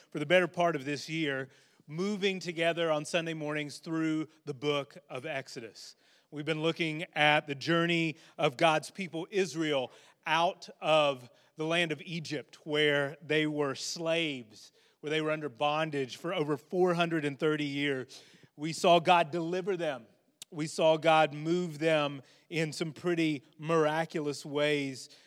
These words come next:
We have, over the last few weeks, been looking at their time that they spent, the better part of a year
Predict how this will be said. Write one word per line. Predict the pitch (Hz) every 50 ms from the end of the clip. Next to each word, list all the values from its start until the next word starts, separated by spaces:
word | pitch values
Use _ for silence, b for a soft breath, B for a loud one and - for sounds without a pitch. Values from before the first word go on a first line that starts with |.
| b b b -
We | 143 143 165 160 160
have, | 143 170 165 160 156 151 143 131 139 151 -
over | 175 165 160 165
the | 156 151
last | 151 165 165 170 170 160 - - -
few | 175 165 165 160
weeks, | 151 156 170 175 156 - - - - b b b b b 147
been | 135 175 175 170 165 160 156 -
looking | - 165 151 180 170 - 185 165 160 185 -
at | - 165 160 165 180 - 160 135
their | 165 170 170 170 165 160 - B B B B
time | - - 196 185 190 202 208 202
that | 185 170 -
they | 170 156 143
spent, | 135 - - - - - - 175 175 175 151
the | 127 147
better | 135 175 180 190 180
part | - - - 180 175 170 165 B B B B
of | B 180 165 151
a | 147 135
year | 131 131 139 165 202 226 226 185 135 120 117 113